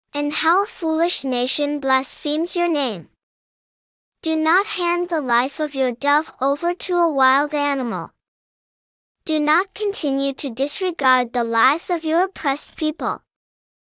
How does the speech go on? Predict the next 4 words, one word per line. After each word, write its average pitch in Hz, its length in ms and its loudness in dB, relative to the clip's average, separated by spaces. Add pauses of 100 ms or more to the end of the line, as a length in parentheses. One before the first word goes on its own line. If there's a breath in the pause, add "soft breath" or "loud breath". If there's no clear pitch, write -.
(580)
Remember 311 500 2
your 349 240 2
covenant 262 600 -2
promises, 302 880 -2